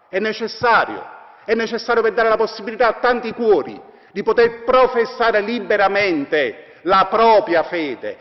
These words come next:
nella libertà, così come il Signore desidera,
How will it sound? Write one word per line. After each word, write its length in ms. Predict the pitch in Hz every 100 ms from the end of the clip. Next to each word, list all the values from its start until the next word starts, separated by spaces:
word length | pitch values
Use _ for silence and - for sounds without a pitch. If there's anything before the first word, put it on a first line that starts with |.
| - -
nella 400 | 233 247 220 214
libertà, 840 | 233 202 208 190 - 208 190 143
così 280 | - - 233
come 220 | 214 208
il 60 | 196
Signore 380 | - 202 214 202
desidera, 680 | 175 - 190 113 113 92